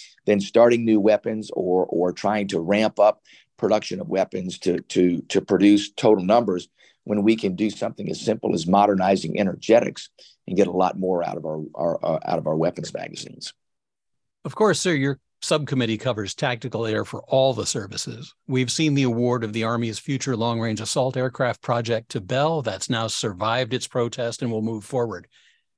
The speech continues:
Speaker 2: The next piece of Army vertical lift is the Future Armed Reconnaissance Aircraft, fitting in somewhere between the Little Bird and the Apache.
Speaker 1: Mm-hmm.
Speaker 2: We hear a lot of different indications from the Army, and the difficulties of operating at low altitude in Ukraine are leading some folks to wonder whether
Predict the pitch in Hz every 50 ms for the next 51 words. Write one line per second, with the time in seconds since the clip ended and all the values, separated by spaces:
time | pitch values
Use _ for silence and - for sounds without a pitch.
0 | _ _ - 147 131 135 170 202 - - - 208 196 170 - - 143 135 - 139
1 | 139 139 143 127 117 107 123 123 123 117 - 113 110 110 120 120 117 104 - -
2 | - 127 117 107 - - 117 - - 156 139 - - 139 123 - 123 120 120 120
3 | 110 107 104 - - - 131 117 113 107 - - 98 104 110 101 92 - - 95
4 | 87 - - _ _ _ _ _ _ _ - 160 131 127 123 120 117 110 - -
5 | 127 117 117 110 110 107 110 107 - 139 120 113 107 101 104 107 107 110 104 92
6 | 104 104 98 101 98 95 95 92 85 - - 120 101 101 - - 110 95 - _
7 | _ _ _ _ _ _ - - - - 226 247 196 151 147 139 202 247 - 202
8 | 151 120 113 113 117 131 170 214 - 226 214 143 165 160 - - 160 151 156 147
9 | 135 127 - 156 139 127 - 139 110 - - - 123 113 113 113 - 120 127 127
10 | 123 110 95 85 - - _ _ _ _ _ _ _ _ - - - - - -
11 | 160 147 139 135 135 127 113 123 117 107 160 175 - 190 139 156 139 123 143 131
12 | 120 120 113 117 127 151 - 143 127 123 117 113 117 120 117 117 120 120 113 113
13 | 127 131 - 127 117 131 123 113 110 107 110 101 - - 175 175 170 156 143 131
14 | 127 - - - 143 135 131 139 147 143 139 131 117 - 147 139 117 - 139 123
15 | - - 135 127 123 127 123 127 123 127 123 123 127